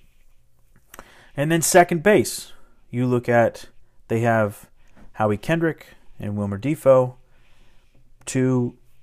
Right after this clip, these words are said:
average, I mean, Kendrick's probably a slightly above average player. Those two guys can platoon there if they don't wanna invest any more money there. Maybe down the, in some point in the season, you bring up Carter Kieboom.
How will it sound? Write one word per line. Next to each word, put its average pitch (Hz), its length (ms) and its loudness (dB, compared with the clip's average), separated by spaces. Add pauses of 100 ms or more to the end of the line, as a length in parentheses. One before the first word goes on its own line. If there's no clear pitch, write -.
(400)
average, 120 480 2
I 123 40 -8
mean, 123 200 -4 (180)
Kendrick's 123 360 -6
probably 117 340 -2
a 107 120 -4
slightly 117 320 -2
above 113 240 0
average 110 380 -4
player. 107 320 -4 (540)
Those 143 180 -2
two 147 140 -6
guys 131 260 2
can 120 140 -10
platoon 131 420 -6
there 127 100 -4
if 123 80 -8
they 117 120 -6
don't 117 160 -6
wanna 113 200 -4
invest 107 340 -4
any 107 100 -6
more 107 140 -6
money 135 240 -6
there. 123 160 -2
Maybe 113 360 -2
down 110 360 -4
the, 104 140 -8 (180)
in 107 220 -14 (120)
some 117 240 -10
point 107 220 -8
in 104 60 -8
the 107 60 -8
season, 170 360 -2
you 123 60 -6
bring 113 220 -6
up 104 140 -10
Carter 104 240 -6
Kieboom. 151 480 -4